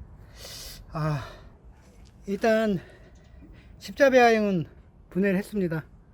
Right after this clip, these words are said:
조립 한번 할 거고요. 원래는 어셈블리를 교환해야 되는데,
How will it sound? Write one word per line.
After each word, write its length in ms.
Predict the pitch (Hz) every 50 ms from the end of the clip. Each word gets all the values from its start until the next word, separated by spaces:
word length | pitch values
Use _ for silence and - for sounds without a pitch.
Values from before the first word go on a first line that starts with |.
| - - - - - - - - - -
조립 240 | - 170 175 165 175
한번 220 | 185 180 180 165
할 100 | 165 196
거고요. 360 | - 190 185 170 175 185 190 165 - - - - - - - - - - - - - - - - -
원래는 480 | - 160 170 190 202 208 202 190 185 160 - - -
어셈블리를 500 | - 156 - 220 214 208 196 196 190 185
교환해야 340 | 170 175 175 170 180 196 196
되는데, 580 | 185 185 180 175 175 170 170 170 185 185 156